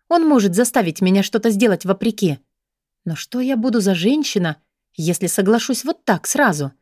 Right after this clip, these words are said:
не поломавшись чуток, не выторговав свое "мне нужно подумать"? Пусть всего лишь несколько минут,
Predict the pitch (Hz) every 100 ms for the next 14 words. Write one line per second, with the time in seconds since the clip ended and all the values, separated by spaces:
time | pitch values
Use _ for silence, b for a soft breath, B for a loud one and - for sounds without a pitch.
0 | _ _ - 440 311 180 160 170 254 -
1 | 226 - 220 220 220 - _ _ _ 196
2 | 175 147 202 214 196 175 185 - - 185
3 | 196 208 196 b _ 196 202 190 165 175
4 | 185 160 147 165 196 196 - _ _ _
5 | _ 403 - - - 269 247 - 254 233
6 | 233 233 240 254 196 143